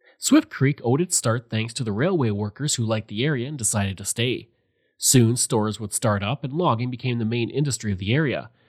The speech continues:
There was also a school, hotel, and post office. At the same time the railroad was built through, a young man named Kushner, who worked for the Canadian National Railway, noticed there was a valley between the mountains of the area.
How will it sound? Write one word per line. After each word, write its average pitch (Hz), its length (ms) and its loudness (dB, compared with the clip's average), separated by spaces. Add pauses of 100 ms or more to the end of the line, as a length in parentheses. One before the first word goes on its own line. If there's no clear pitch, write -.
(180)
There 110 80 0
was 107 100 2
also 110 240 0
a 101 60 -6
school, 117 460 2
hotel, 120 420 -4
and 95 100 -8
post 160 300 -2
office. - 500 -4 (720)
At 180 140 4
the 247 80 2
same 143 300 4
time 117 240 0
the 107 100 -2
railroad 117 480 -2
was 110 100 -6
built - 320 -4
through, 135 460 0
a 113 60 4
young 147 280 6
man 131 240 0
named 110 220 -2
Kushner, 139 640 -2
who 123 100 0
worked 131 320 -2
for 127 80 -4
the 113 80 -8
Canadian 107 400 0
National 104 320 -4
Railway, 139 500 -2 (240)
noticed 156 500 2
there 127 100 -6
was 170 120 0
a 196 80 2
valley 175 320 0
between 110 380 -4
the 104 60 -4
mountains 120 420 -2
of 98 100 -2
the 98 160 -2
area. 127 320 -4